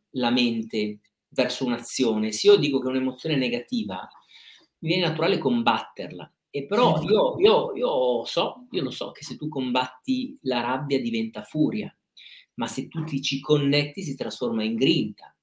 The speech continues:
Speaker 1: Io lo so che se tu, eh, ti anestetizzi alla tristezza,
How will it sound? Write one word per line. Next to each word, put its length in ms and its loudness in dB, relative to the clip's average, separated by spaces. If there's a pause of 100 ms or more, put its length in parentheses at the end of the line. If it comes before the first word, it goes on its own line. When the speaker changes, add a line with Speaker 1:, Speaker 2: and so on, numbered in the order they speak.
Speaker 1:
Io 160 0
lo 80 0
so 240 -4
che 120 -12
se 160 -10
tu, 320 0 (420)
eh, 420 -8
ti 80 -2
anestetizzi 1040 -2 (100)
alla 240 -4
tristezza, 840 0